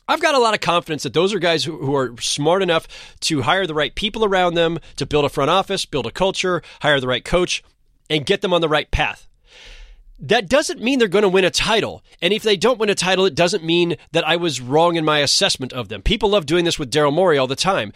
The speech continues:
There are still these skeptics out there. "Ah, he's just about numbers. He's just about this. He's about that. He doesn't know. He's never won a championship." Folks, that's not the point. It's really hard to win a championship, and a small number of teams hoard them because you need one of the top,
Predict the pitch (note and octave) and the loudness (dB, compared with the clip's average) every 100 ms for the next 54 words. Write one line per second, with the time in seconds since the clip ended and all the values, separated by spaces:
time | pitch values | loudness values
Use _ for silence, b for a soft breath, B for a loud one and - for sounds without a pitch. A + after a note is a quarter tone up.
0 | B D#3+ D3+ - F3+ F3 - G#3 G3+ C#3 | B 0 0 2 0 0 0 -2 -2 -4
1 | D3 B2 C3+ F#3 F#3 D3+ E3+ D3+ D3+ C3+ | -4 -2 0 0 0 -2 -6 -2 0 2
2 | D3+ D3+ D3 A2+ C3 C3+ C3 A#2+ D3 C3+ | 0 0 -2 -2 -4 -2 -2 -2 -6 -6
3 | A2+ C3+ C#3 C#3 C3 C3+ C3+ B2+ B B | -4 -4 0 -2 -2 -4 -4 -4 B B
4 | B2+ C#3+ C#3 C3+ B2+ A2+ F#2+ - - _ | -4 -2 0 0 0 -4 -6 -16 -16 _
5 | _ _ _ _ _ - A3 G3+ F3 F3+ | _ _ _ _ _ -2 0 0 -2 -2
6 | F#3 D3+ B2 G2+ _ _ _ _ F#3 - | -4 -4 -10 -12 _ _ _ _ -4 -4
7 | E3 A3 G#3 F3+ F3+ F3 E3 - D#3 D#3 | -2 0 2 2 2 0 -2 0 0 0
8 | D3+ E3 D3+ C#3 - E3 E3 D#3+ D3 C3+ | -2 -2 -2 -4 -2 0 0 0 0 -4
9 | - D3 C3 - - - F#3 G3 C#3+ C3 | -4 -6 -6 -10 -18 -4 2 2 2 -2
10 | B2 C3+ b b - - E3+ C#3+ D#3 D3 | -2 -6 b b -6 0 2 2 0 -2
11 | D#3 C3 C#3+ A#2+ B2 C#3 C#3+ | -2 0 -2 -2 -2 0 0